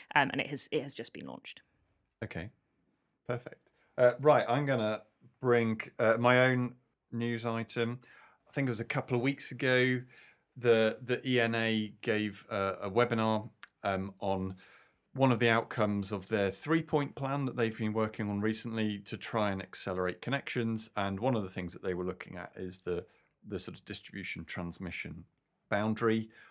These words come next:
Speaker 2: Uh, and so, um, what, what they brought out of that is, um, the ability for, um, the transmission company to provide technical limits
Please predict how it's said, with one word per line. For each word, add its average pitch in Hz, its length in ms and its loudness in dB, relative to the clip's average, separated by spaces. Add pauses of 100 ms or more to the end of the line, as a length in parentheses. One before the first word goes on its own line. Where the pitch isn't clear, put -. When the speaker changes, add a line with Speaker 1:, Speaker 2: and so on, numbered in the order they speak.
(180)
Speaker 2:
Uh, 104 240 6
and 107 180 0
so, 110 520 4 (140)
um, 110 280 -4 (400)
what, 135 260 0
what 147 180 4
they 120 120 6
brought 110 280 2
out 113 280 -2
of 101 80 -12
that 113 420 -2 (100)
is, 101 400 -4 (600)
um, 101 300 0
the 113 160 2
ability 110 800 -2 (180)
for, 101 540 -2 (120)
um, 98 360 -2 (200)
the 113 120 -8
transmission 113 600 -2
company 107 580 -4 (100)
to 101 380 -2
provide 98 480 -4
technical 107 440 -6
limits - 720 -6